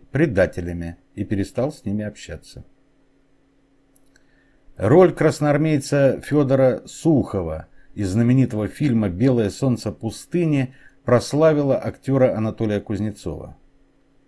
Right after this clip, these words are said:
Но в картину он попал из-за трагедии другого артиста, Георгия Юматова, который был утверждён на главную роль изначально. Юматова исключили из картины за пьянство.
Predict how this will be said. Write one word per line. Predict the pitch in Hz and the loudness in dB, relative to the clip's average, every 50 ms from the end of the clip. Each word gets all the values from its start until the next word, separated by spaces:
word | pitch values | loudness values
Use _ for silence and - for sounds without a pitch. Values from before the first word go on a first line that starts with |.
| _ _ _ _ _ | _ _ _ _ _
Но | 82 101 117 131 160 143 | -2 0 2 4 4 2
в | 139 - | 0 2
картину | - 147 139 135 139 - 208 214 202 175 156 151 | 2 2 2 0 -2 -2 0 0 2 2 2 2
он | 107 135 160 160 147 | 2 0 0 0 4
попал | - 139 123 - - 160 165 160 151 | 4 2 2 4 4 4 4 4 2
из-за | 110 107 120 104 123 123 | 0 -2 -2 0 -2 0
трагедии | - 123 135 139 147 156 135 139 143 | 0 0 0 0 0 0 0 0 0
другого | 131 135 147 139 139 139 113 92 92 90 | 0 0 0 2 4 4 4 4 4 2
артиста, | 82 76 - 78 76 69 - - - - 80 - - _ _ _ _ _ | 0 -2 -6 -12 -12 -12 -14 -14 -14 -14 -14 -16 -18 _ _ _ _ _
Георгия | - 87 104 127 131 117 113 120 120 117 | -6 0 2 2 2 2 2 2 2 2
Юматова, | 120 139 135 131 113 87 78 - - 78 76 76 76 - _ _ _ _ - - _ _ _ | 2 2 2 2 2 0 -2 -4 -10 -14 -14 -16 -18 -20 _ _ _ _ -20 -20 _ _ _
который | - 127 120 - 180 170 165 143 | 0 0 2 4 4 4 6 4
был | 123 123 151 143 | 4 4 4 4
утверждён | 135 120 - 131 131 120 110 107 104 123 160 151 131 120 | 4 2 2 0 0 0 -2 -4 -2 2 2 4 4 4
на | 117 117 | 4 2
главную | 104 117 120 117 113 110 113 113 113 120 | 2 4 4 4 4 4 2 0 0 2
роль | 135 151 147 135 - 120 | 2 2 0 0 -2 -2
изначально. | 117 120 135 131 127 - - 85 78 78 78 78 64 - - _ _ _ _ _ _ _ _ _ _ _ _ _ _ _ _ | -2 0 -2 -2 -2 -4 -4 -6 -4 -6 -8 -10 -12 -14 -18 _ _ _ _ _ _ _ _ _ _ _ _ _ _ _ _
Юматова | 95 92 123 160 185 202 196 202 175 170 165 156 | -2 0 2 4 4 4 4 4 4 4 4 2
исключили | 139 - - 147 151 139 - - 170 170 151 147 | 2 0 0 0 0 0 0 -2 -2 2 4 4
из | 135 135 - | 4 4 0
картины | - 135 131 123 - - - 185 185 180 175 175 165 - - - - | 0 0 0 0 -2 -4 -6 -4 -2 -2 -2 -2 -4 -6 -8 -12 -14
за | - 87 82 107 139 151 | -12 -8 -4 -2 -2 -2
пьянство. | 147 - _ 82 78 76 76 76 71 69 - - - - - - 50 62 69 - | -4 -6 _ -10 -10 -8 -8 -10 -10 -14 -16 -20 -20 -20 -20 -16 -16 -16 -18 -18